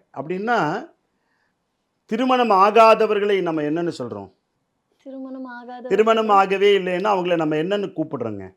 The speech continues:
Speaker 1: பிரம்மச்சாரி. இங்க ஒரு கேள்வி வருது.
Speaker 2: ம்.
Speaker 1: அப்ப பிரம்மச்சாரின்னா, ராமகிருஷ்ண பரம-, பரமஹம்சர் பிரம்மச்சாரி அல்லவா?
Speaker 2: ஆ.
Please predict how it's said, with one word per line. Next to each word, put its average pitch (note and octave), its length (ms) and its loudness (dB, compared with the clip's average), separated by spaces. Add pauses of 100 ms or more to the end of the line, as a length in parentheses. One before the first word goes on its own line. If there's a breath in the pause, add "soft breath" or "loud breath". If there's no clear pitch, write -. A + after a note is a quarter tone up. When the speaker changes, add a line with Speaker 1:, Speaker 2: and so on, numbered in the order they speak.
(640)
Speaker 1:
பிரம்மச்சாரி. A2 1200 -6 (400)
இங்க C3 200 -8
ஒரு A#2+ 160 -8
கேள்வி C#3+ 400 -6
வருது. G2 400 -14 (180)
Speaker 2:
ம். B3+ 240 -16 (200)
Speaker 1:
அப்ப - 240 -6
பிரம்மச்சாரின்னா, E3 1200 -2
ராமகிருஷ்ண A3+ 720 2
பரம-, E3+ 580 0
பரமஹம்சர் F#3 640 -2
பிரம்மச்சாரி C#3+ 540 -4
அல்லவா? A2+ 520 -8 (540)
Speaker 2:
ஆ. A#3+ 340 -20